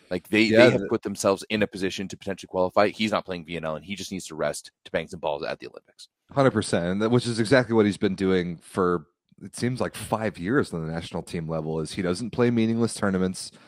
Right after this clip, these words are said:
Speaker 2: He only plays when it matters. He only plays World Championship. He, like, Germany had, I think they got bronze at, like, the twenty,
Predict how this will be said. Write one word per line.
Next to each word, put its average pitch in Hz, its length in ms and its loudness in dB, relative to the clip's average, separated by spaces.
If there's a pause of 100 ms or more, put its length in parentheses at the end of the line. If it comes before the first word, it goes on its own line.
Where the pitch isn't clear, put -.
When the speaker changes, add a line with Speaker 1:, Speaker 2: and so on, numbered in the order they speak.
(240)
Speaker 2:
He 92 160 0
only 110 260 4
plays 101 440 4
when 104 120 2
it 113 60 0
matters. 92 460 4
He 104 80 -2
only 92 180 -2
plays 82 300 -6
World 80 200 -2
Championship. 123 640 0
He, 92 100 0 (200)
like, 87 200 -4 (480)
Germany 165 340 2
had, 110 260 2 (200)
I 90 100 -12
think 175 180 -6
they 339 80 2
got 95 240 0 (160)
bronze 87 560 0
at, 90 200 2
like, 95 160 -2
the 90 80 -4
twenty, 95 480 -2